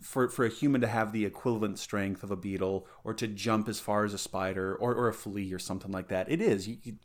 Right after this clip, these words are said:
like, you'd be able to jump, like,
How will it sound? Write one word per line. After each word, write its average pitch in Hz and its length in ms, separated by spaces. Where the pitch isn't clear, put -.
like, 98 480
you'd 139 160
be 139 80
able 131 140
to 117 80
jump, 113 440
like, 92 520